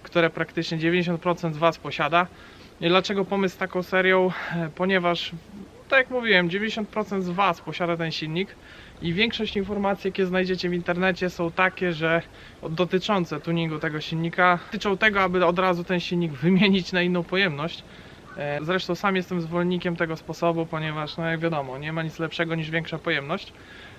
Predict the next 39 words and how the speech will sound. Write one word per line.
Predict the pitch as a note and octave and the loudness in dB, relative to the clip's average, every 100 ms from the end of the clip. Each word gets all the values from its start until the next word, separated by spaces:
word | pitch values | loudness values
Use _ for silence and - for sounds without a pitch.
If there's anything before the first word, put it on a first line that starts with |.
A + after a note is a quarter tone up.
| - - | -18 -6
E, | C3 C#3 C#3+ | -2 0 0
ale | - G3 | 4 4
zdaję | G3 G#3+ G3+ | 6 4 2
sobie | G3+ F#3 | 0 -4
sprawę | - G3 F#3 | 0 0 0
z | |
tego, | - F#3+ F3+ | 0 0 2
że | F3+ | 0
większość | F#3 F#3 F#3 | 0 0 -4
z | D#3 | 0
Was | E3+ F#3 F3+ | 4 4 2
po | F3 | -4
prostu | F3 E3+ - E3+ E3+ E3 D#3+ E3 | -2 -6 -4 -2 0 0 -2 -2
nie | E3+ F3+ F3 | 0 2 2
stać | - D#3+ - | -2 -10 -6
na | D3+ | -4
inny | D#3 D3 | -4 -6
silnik | C#3+ D#3 E3+ F#3 E3 | -6 -4 -2 -2 -4
lub | E3 - | -6 0
też, | E3 D#3+ - | 0 0 -4
e, | D#3 | -6
po | D#3 | -6
prostu | D3+ D3+ - | -8 -8 -6
nie | D#3+ | -4
macie | D#3 D3+ D#3+ | -2 -4 -4
żadnych, | D3 D3 D3 C#3+ - | -6 -4 -6 -10 -6
e, | C3 C3 - - - - - - - - - | -4 -4 -8 -20 -20 -20 -20 -20 -20 -20 -18
warunków, | - B2+ E3+ F#3 E3+ D#3 D3+ | -6 2 4 2 0 -4 -4
aby | C#3 D3+ | -4 -4
ten | D#3 | -8
silnik | D3 - D#3 | -8 -8 -8
przełożyć. | - F3+ F#3+ C#3+ B2 | -4 0 2 0 -4
Także, | - C3+ B2+ C3+ C3 - - - - - - | -6 -6 -4 -6 -6 -16 -20 -20 -20 -20 -14
e, | C#3 C3+ C3+ C3+ C3 | -8 -6 -6 -8 -10
chciałbym | - A#3 G#3+ | -4 -2 0
zaprezentować | F#3+ F#3 F#3+ F#3+ F3+ F3 F3 E3 | 0 0 0 0 2 2 2 2
Wam | D#3+ D#3 | -2 -2
tą | D3+ | -6
serię. | - A3 G3+ F#3+ F3+ | 2 4 6 6 4